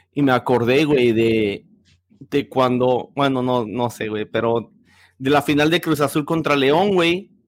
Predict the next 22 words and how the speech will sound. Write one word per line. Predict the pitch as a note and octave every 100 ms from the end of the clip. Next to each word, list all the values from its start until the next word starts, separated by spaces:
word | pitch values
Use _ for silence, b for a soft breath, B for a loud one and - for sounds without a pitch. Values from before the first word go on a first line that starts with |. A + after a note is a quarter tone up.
| _ _ _ _ _ _
cuando | D3+ C#3+ C#3 C3
Cruz | D3 C#3 C#3
Azul | - D#3
ganó | D#3 D3+
su | D3
último | D3+ E3+ F3
campeonato | C3+ B2+ C#3 C3+
después | D3+ D3 C#3+
de | D#3+
hace | C#3 E3+
un... | D#3+ - _ _ _ _ _ - _
Bueno, | E3+ E3+ B2 - _
ganó | D#3 D#3+
su | D#3+
último | A3 A3+
campeonato | G3+ E3 F3+
y | G#3
después | G3+ D#3+
fue | D#3+
hace | D3+
mucho | E3+ D3 D3+
tiempo, | F3+ F#3 D#3